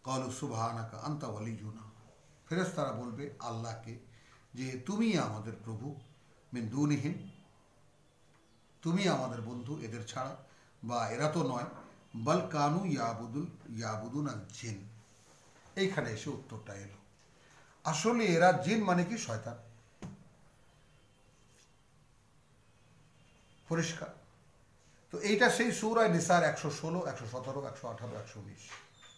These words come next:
চারখানা আয়াত পড়তে হবে। এই আয়াতের ক্রসে একচল্লিশ, সাবা,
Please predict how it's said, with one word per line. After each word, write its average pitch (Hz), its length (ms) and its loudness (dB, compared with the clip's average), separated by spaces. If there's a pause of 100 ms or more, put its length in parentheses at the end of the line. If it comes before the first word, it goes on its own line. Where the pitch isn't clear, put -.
(280)
চারখানা 143 360 -2
আয়াত 107 240 -2
পড়তে 113 240 -10
হবে। 120 260 -6 (380)
এই 190 200 4
আয়াতের 113 460 2
ক্রসে - 340 -8 (180)
একচল্লিশ, 117 640 -4 (260)
সাবা, 110 440 -4